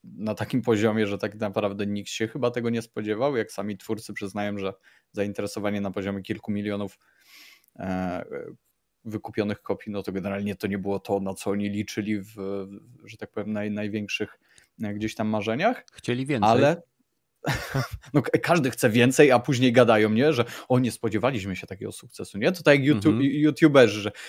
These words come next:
Speaker 1: "Nie, nie, w życiu się nie spodziewałem, że, że osiągnę,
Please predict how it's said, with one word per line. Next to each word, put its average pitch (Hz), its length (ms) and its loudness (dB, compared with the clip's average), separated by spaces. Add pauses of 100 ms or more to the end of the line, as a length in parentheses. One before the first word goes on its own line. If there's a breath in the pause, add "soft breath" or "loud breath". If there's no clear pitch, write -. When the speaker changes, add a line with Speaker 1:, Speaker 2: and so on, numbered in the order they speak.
(140)
Speaker 1:
"Nie, 120 100 2
nie, 123 180 4
w 107 60 -6
życiu 117 240 -6
się - 140 -4
nie 110 80 0
spodziewałem, 104 460 -4
że, 104 120 -10
że 104 160 -6
osiągnę, 101 440 -8